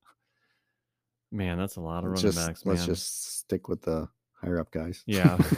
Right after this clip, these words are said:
Speaker 2: <laughs>
Speaker 1: <laughs>
Speaker 2: Um,
Speaker 1: Names get funnier as we go down.
Speaker 2: Raheem Mostert was interesting, um,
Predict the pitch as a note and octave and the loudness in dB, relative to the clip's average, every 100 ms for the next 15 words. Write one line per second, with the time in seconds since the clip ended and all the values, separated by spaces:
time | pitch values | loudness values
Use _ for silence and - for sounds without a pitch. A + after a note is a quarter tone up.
0 | - G3+ C#3+ E3 B2+ - - - - - | 6 8 10 8 6 -2 -4 -8 -8 -6
1 | - A#2 B2+ B2+ A#2 A2+ A#2 _ D#3+ A3 | 4 8 10 10 6 2 -6 _ -2 0
2 | D3 B2+ - F3+ G#3 B2 F#2+ F#2 G#2+ B2+ | -2 -8 -10 -6 -2 2 2 0 -2 -2
3 | F3+ D#3 D3+ A#2 A#2+ G#3+ B3+ F#3+ C#3 E3 | -2 -6 -2 2 4 8 8 10 8 6
4 | - E3 A#2 G#2+ A#2 G#2 A#2 - - G#2+ | 2 0 0 0 0 2 0 0 2 4
5 | G#2 G#2 G2 G2 - _ _ - F#2 F2+ | 6 4 2 0 -8 _ _ -4 2 2
6 | F2+ F2 | 2 0